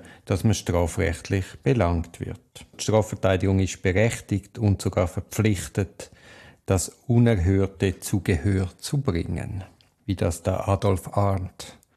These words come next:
mal so schön gesagt hat. Die Bundesanwaltschaft hat das nicht akzeptiert, hat wiederum Revision eingeleitet. Das Oberlandesgericht Stuttgart hat dann den Freispruch aufgehoben. Es sei kein legitimer Verteidigungszweck gefolgt.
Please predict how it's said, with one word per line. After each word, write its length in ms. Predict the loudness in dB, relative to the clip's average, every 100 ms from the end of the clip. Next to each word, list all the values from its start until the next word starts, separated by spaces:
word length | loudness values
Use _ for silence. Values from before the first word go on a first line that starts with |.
| _
mal 180 | -2 0
so 100 | -2
schön 340 | 0 2 2
gesagt 520 | 0 -2 -2 -6 -10
hat. 60 | -16 -16 -2
Die 40 |
Bundesanwaltschaft 800 | 4 4 6 6 4 2 2 2
hat 140 | 0 2
das 320 | 2 2 4
nicht 180 | 4 6
akzeptiert, 840 | 4 2 -2 -2 2 4 4 2
hat 160 | -2 2
wiederum 440 | 2 6 6 6
Revision 720 | 6 4 4 4 6 6 4
eingeleitet. 1160 | 2 0 0 2 6 6 8 6 2 -6 -16 -16 -18 _ _
Das 140 | 2
Oberlandesgericht 840 | 4 6 4 4 2 0 -2 -2 0
Stuttgart 560 | 2 2 2 2 4
hat 180 | 0 2
dann 100 | 0
den 120 | 0
Freispruch 640 | 0 0 -2 -4 -6 -4 2
aufgehoben. 720 | 2 2 4 4 6 4 4 -2 _ _ _
Es 160 | -4
sei 220 | 2 2 0
kein 340 | 0 4 4
legitimer 720 | 4 2 0 2 4 4 2
Verteidigungszweck 1400 | -2 -2 2 4 4 2 0 -2 -6 -2 -2 -2 -10 -14
gefolgt. 800 | 0 2 2 0 -6 -18 -18